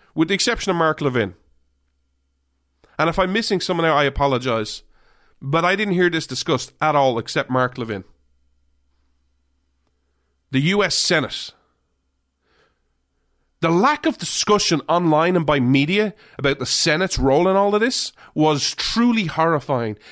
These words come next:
for a country that claims to be a constitutional republic. For people who went absolutely, let me focus. Everyone loves to focus on the left. Let me focus on the right for a minute, if I may. For c-, a people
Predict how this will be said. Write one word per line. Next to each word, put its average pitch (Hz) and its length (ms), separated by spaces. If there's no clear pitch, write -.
for 143 160
a 127 60
country 190 420
that 135 160
claims 160 380
to 139 80
be 131 100
a 113 60
constitutional 156 880
republic. - 600
For 180 120
people 247 380
who 208 120
went 175 260
absolutely, 190 580
let 269 100
me 285 60
focus. 170 380
Everyone 240 340
loves 196 160
to 170 80
focus 170 380
on 151 80
the 139 60
left. 165 180
Let 294 100
me 302 80
focus 214 400
on 175 120
the 123 80
right 131 300
for - 140
a 117 60
minute, 110 260
if 104 100
I 113 100
may. 101 280
For 208 260
c-, - 140
a 196 60
people 277 560